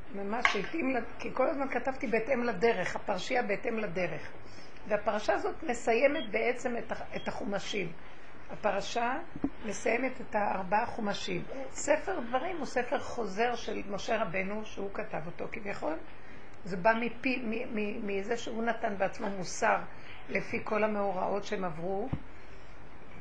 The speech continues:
בזמן שהוא הנהיג אותם במדבר. אבל זה לא, לא נחשב שהשם אמר לו להגיד.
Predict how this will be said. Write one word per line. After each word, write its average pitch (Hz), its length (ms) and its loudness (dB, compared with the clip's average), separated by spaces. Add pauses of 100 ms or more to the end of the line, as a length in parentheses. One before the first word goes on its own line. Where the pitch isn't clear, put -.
(140)
בזמן 202 500 4
שהוא 226 160 0
הנהיג 220 240 2
אותם 196 320 2
במדבר. 180 480 0
אבל 175 160 -2
זה 175 120 0
לא, 269 400 4 (1080)
לא 233 220 0
נחשב 226 380 4
שהשם 226 500 4
אמר 196 340 4
לו 175 280 2
להגיד. 170 460 0